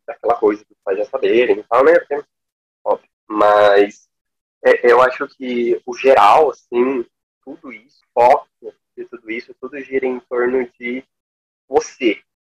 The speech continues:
sabe? E eu digo você pra cada pessoa que tá escutando esse episódio agora. Porque eu acho que, eu acho não. Eu tenho certeza, eu tenho tanta mania de falar eu acho, que às vezes eu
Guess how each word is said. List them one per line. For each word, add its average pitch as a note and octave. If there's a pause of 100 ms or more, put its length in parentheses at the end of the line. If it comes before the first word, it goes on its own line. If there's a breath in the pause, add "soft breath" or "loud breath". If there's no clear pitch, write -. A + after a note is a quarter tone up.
(120)
sabe? A2 (380)
E B2
eu B2
digo C3
você C3 (140)
pra B2
cada D3+
pessoa C3+ (140)
que -
tá C3+
escutando C#3
esse C3+
episódio B2+
agora. G2+ (220)
Porque C3
eu B2
acho C3+
que, B2 (160)
eu A#2
acho A#2+
não. G2+ (840)
Eu A2
tenho A#2+
certeza, A#2+
eu -
tenho A#2+
tanta C#3
mania B2
de -
falar G#2
eu G#2+
acho, -
que B2
às B2
vezes A#2+
eu A#2+